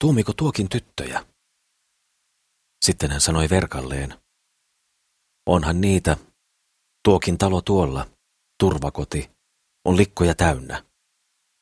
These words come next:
Sakris nauroi leveästi ja sanoi,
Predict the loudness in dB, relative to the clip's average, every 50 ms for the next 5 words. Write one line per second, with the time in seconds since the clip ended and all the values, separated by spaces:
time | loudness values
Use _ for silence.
0 | _ _ _ _ _ _ _ _ _ _ _ _ _ _ _ _ _ -2 -2 -2
1 | -2 -2 -2 -2 0 0 0 0 -2 -2 -4 -4 -2 -2 -2 0 0 0 0 -2
2 | -2 -2 -2 -2 0 0 0 0 0 -2 -4 -6 -6 -10